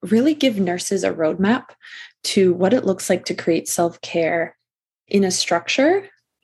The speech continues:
of what their needs are, but also giving them the flow to, to navigate what they need day to day within that structure. Because <laughs> let's be real, the nurse's life doesn't look the same every day,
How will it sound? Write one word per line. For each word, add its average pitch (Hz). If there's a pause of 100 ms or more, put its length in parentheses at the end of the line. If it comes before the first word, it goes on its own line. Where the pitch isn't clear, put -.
(420)
of 185
what 190
their 190
needs 196
are, 269 (500)
but -
also 240
giving 196
them 170 (100)
the 165
flow 156
to, 165 (360)
to -
navigate 170
what 180
they 185
need 165
day 160
to 156
day 156
within 165
that 151
structure. - (1400)
Because 175 (400)
<laughs> -
let's 202
be 214
real, 190
the 202
nurse's 190
life 185
doesn't 185
look 170
the 180
same 156
every -
day, -